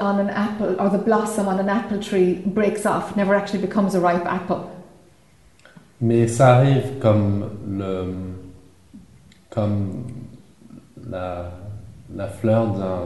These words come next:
Speaker 2: d'un arbre qui, d'un pommier, euh, se détache pour, euh, et sans, sans devenir une pomme.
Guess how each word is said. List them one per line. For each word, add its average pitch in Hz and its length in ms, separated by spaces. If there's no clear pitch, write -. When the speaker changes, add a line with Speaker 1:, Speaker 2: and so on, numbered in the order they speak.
Speaker 2:
d'un 95 140
arbre 107 380
qui, - 100
d'un 95 120
pommier, 101 580
euh, 85 220
se - 180
détache 107 560
pour, 95 280
euh, 87 220
et 101 80
sans, 101 400
sans 110 220
devenir 101 300
une 98 120
pomme. 92 220